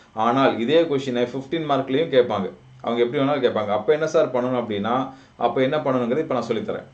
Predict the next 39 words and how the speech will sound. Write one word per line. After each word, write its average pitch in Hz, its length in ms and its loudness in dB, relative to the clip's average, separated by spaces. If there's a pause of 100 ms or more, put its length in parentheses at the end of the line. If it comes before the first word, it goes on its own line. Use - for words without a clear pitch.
(360)
ஓகேங்களா? 143 540 2 (260)
ஒரு, 151 560 6
இது 160 120 4
வந்து 170 200 6
actually 175 220 2
let 156 340 6
the 151 460 6
side 156 180 4
of 156 160 4
a 143 160 2
square 147 300 2
be, 151 80 2
அதெல்லாம் 143 260 4
நீங்க 135 200 2
அந்த 127 120 4
ஸ்டேட்மெண்ட்டை 151 520 4
எழுதிக்கோங்க. 131 480 2
நான் 151 140 0
சிம்பிளா 139 460 0
ஆன்சர் 147 160 -2
மட்டும் 139 180 -4
சொல்லி 120 240 -2
முடிச்சிடறேன். 107 400 -4
சரிங்களா? 143 360 2 (400)
ஒரு 135 180 2
ஸ்கொயரோட 185 580 4
சைடு 147 340 2
வந்து 165 80 2
ஹண்ட்ரட் 135 340 0
எக்ஸ்னு 127 300 0
வச்சுக்கோங்க. 95 380 -6 (1300)
சைடு 143 180 4
என்ன 147 180 0
வச்சுக்கலாங்க? 147 580 2 (240)
ஏன் 151 220 2
சார் 165 240 2
ஹண்ட்ரட் 139 220 0
எக்ஸ் 143 180 -2
வைக்கிறீங்கன்னா, 127 640 -2